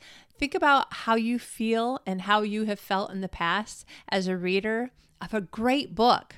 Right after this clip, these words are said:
one that has moved you and made you think about it and talk about it after you finish reading it. And then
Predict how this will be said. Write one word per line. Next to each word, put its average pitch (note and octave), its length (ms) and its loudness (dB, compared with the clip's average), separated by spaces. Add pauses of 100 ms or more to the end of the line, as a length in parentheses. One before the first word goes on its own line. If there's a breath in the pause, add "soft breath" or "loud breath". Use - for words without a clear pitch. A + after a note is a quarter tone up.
(120)
one A#3 240 -2
that C4 140 -2
has A3+ 300 -2 (180)
moved A3+ 440 0
you G3 180 2
and E3+ 120 -2
made F#3+ 220 -2
you G#3+ 60 0
think A3+ 280 -2
about F#3+ 360 0
it G3 220 0 (260 loud breath)
and F3+ 320 -2
talk A3 320 2
about F#3+ 360 2
it G3+ 200 0
after C4+ 380 6
you C4+ 160 0
finish C#4+ 400 -4
reading C4+ 380 0
it. - 360 -6 (1400 soft breath)
And A#3 200 4
then C#4 380 2